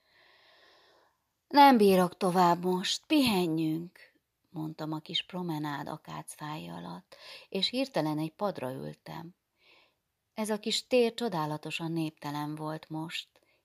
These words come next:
innét mindenki a piac felé húzódott. A templom gyönyörű kupolája nyugodtan, érintetlenül domborult szemben, és a merev kőszentek kísértetiesen álltak sorba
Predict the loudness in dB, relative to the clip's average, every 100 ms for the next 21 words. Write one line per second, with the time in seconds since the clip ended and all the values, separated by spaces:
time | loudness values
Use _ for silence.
0 | _ -8 -6 -6 -2 2 4 2 -2 -4
1 | -6 -6 -6 -6 -6 -8 -10 -8 -8 -8
2 | -10 -8 -8 -8 -10 -14 _ _ _ _
3 | _ _ _ -20 -20 -20 _ _ _ _
4 | -12 -6 -2 -2 0 -2 0 0 0 -2
5 | -6 -12 -8 -6 -4 -4 -4 -4 -4 -4
6 | -8 -12 -20 -16 -16 -12 -6 -6 -6 -8
7 | -10 -14 -12 -10 -8 -8 -8 -8 -8 -8
8 | -10 -12 -12 -10 -12 -12 -14 -14 -14 -20
9 | _ -20 _ _ _ _ -12 -8 -6 -4
10 | -2 -4 -6 -12 -20 _ -2 -2 -4 -6
11 | -8 -8 -14 _ -8 -6 -6 -8 -14 -16
12 | -14 -8 -8 -8 -8 -10 -12 -14 -10 -8
13 | -8 -10 -16